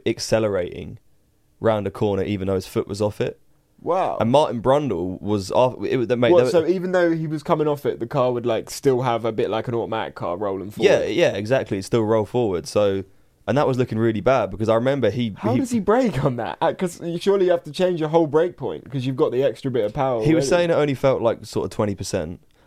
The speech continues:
Speaker 1: I mean, I've got it written down here. So lap sixty-one, he was complaining, saying it, he feels like his throttle feels strange.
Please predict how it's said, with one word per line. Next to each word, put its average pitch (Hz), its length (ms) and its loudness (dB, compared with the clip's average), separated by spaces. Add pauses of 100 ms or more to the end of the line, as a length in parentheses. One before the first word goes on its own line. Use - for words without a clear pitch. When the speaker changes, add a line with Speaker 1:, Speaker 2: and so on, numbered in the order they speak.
Speaker 1:
I 113 40 -6
mean, 143 100 4
I've 147 80 -2
got 160 120 6
it 120 60 2
written 123 240 0
down 113 200 2
here. 107 220 2
So 107 140 0
lap 131 240 0
sixty-one, 101 760 -4
he 107 120 -2
was 101 120 -4
complaining, 101 540 -2
saying 95 340 -2
it, - 260 -8
he 110 120 -2
feels 110 280 0
like 98 120 -2
his 98 180 -8
throttle 92 380 -2
feels 92 280 -6
strange. 92 580 -6